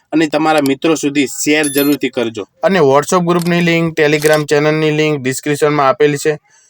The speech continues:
તો ત્યાંથી તમે જોડાઈ શકો છો, કેમ કે તેમાં પણ હું ઓફર અને ડિસ્કાઉન્ટના વીડિયો લાવતા હોઉં છું. તો આપણે આ વીડિયોમાં બે નવી ડિઝાઇનની બંગડીઓની વાત કરીશું અને બીજા નંબરની બંગડી તો ખૂબ જ સુંદર છે. તો વીડિયોને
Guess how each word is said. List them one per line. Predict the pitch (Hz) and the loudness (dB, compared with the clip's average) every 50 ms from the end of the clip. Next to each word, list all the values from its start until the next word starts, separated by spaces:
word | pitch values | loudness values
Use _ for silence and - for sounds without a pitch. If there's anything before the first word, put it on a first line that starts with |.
| _ _ _ _ _ | _ _ _ _ _
તો | - 180 170 151 123 - _ | 0 2 4 2 2 0 _
ત્યાંથી | - 156 156 160 156 - 185 165 | 0 2 2 2 2 0 -4 -2
તમે | 156 165 156 160 160 147 | 0 -2 0 2 0 0
જોડાઈ | 135 127 135 139 143 151 147 135 | 0 2 2 2 4 4 2 2
શકો | - 139 127 - 123 - | 2 -2 0 0 -2 -2
છો, | - - 95 - _ _ _ _ _ _ _ _ | -2 -6 -10 -10 _ _ _ _ _ _ _ _
કેમ | - 160 165 180 180 175 | 0 0 2 2 0 0
કે | 175 160 127 113 - _ _ _ | 0 0 0 -2 -4 _ _ _
તેમાં | 147 151 156 170 165 165 156 | 2 2 4 4 2 2 2
પણ | 165 170 160 147 | 2 0 2 2
હું | 147 156 151 127 127 139 | 2 2 2 4 2 2
ઓફર | 147 - - 160 156 | 2 2 0 0 2
અને | 156 156 151 143 | 2 0 0 -2
ડિસ્કાઉન્ટના | 135 131 123 - 156 147 147 143 143 151 151 143 | -2 -6 -4 0 0 0 2 0 0 0 0 2
વીડિયો | 135 139 135 143 143 | 0 0 2 2 2
લાવતા | 127 123 123 127 127 - 147 135 120 | 4 4 2 2 2 0 0 0 2
હોઉં | 120 123 131 135 | 2 2 0 0
છું. | 123 - 120 98 - _ _ _ _ _ _ _ _ _ _ _ | -2 -4 -6 -6 -6 _ _ _ _ _ _ _ _ _ _ _
તો | 160 | 4
આપણે | 160 156 156 156 156 160 160 | 6 6 6 4 2 0 2
આ | 156 156 | 2 2
વીડિયોમાં | 147 139 143 143 147 156 151 151 151 151 151 135 120 127 | 2 2 0 2 2 2 2 4 2 0 0 0 -2 0
બે | 147 160 170 | 2 2 2
નવી | 156 151 151 151 156 156 | 2 2 2 2 2 0
ડિઝાઇનની | 127 123 120 127 135 139 143 143 147 143 135 | -2 -4 -2 0 0 0 2 0 0 0 0
બંગડીઓની | 127 131 135 139 143 143 143 143 139 143 143 139 127 | 0 0 0 0 0 2 2 2 2 2 0 0 2
વાત | 120 123 135 131 - | 4 2 2 2 0
કરીશું | - 139 139 139 131 - 123 117 120 _ _ _ _ _ _ _ - | -2 0 0 0 -2 -2 -6 -6 -6 _ _ _ _ _ _ _ -2
અને | 147 143 160 151 | -2 0 2 0
બીજા | 139 127 135 139 147 160 160 | 0 0 -2 0 2 2 2
નંબરની | 156 156 156 151 151 156 156 147 143 | 2 0 0 0 0 0 0 0 0
બંગડી | 135 135 143 147 147 143 147 | 0 0 0 0 -2 0 0
તો | 151 131 | -2 -2
ખૂબ | - - 135 139 147 | 0 -4 0 2 2
જ | 147 139 | 2 2
સુંદર | 127 - 135 139 139 131 117 104 | 0 -2 -2 0 0 0 0 -2
છે. | - - 95 - _ _ _ _ _ _ _ _ _ _ - | -2 -8 -10 -10 _ _ _ _ _ _ _ _ _ _ 2
તો | 156 156 151 | 4 4 4
વીડિયોને | 147 147 147 151 151 147 147 | 4 2 4 4 4 4 2